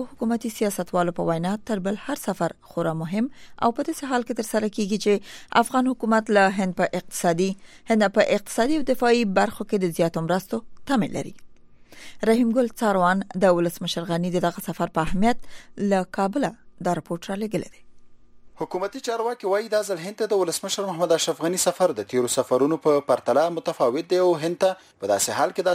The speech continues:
Speaker 2: سفر کیږي چې افغانستان له ترهګرۍ سره په مقابله کې د سیمې د هیوادونو ګډې هلې ځلې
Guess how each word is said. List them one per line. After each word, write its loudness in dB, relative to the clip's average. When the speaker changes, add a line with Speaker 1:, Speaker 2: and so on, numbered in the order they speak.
Speaker 2:
سفر -2
کیږي -8
چې -2
افغانستان 0
له 0
ترهګرۍ 0
سره 2
په -4
مقابله 2
کې -4
د 0
سیمې 2
د 0
هیوادونو 2
ګډې 0
هلې -8
ځلې 2